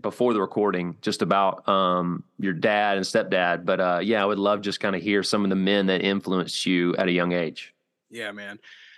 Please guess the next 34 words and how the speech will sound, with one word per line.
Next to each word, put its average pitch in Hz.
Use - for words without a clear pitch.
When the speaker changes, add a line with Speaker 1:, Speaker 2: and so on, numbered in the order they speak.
Speaker 2:
Yeah, 165
Speaker 1:
Mm-hmm. 151
Speaker 2:
kinda 190
from 180
the 151
beginning, 147
you 135
know, 131
I 131
grew 139
up 131
in 131
a, 120
in 127
a 123
small 135
town 135
in 113
central 131
Minnesota, 123
just, 123
uh, 120
a, 123
a -
real 127
poor 131
community. 131
Farming, 131
hard 127
work 123
was, 113
was 123
very 123
present. 127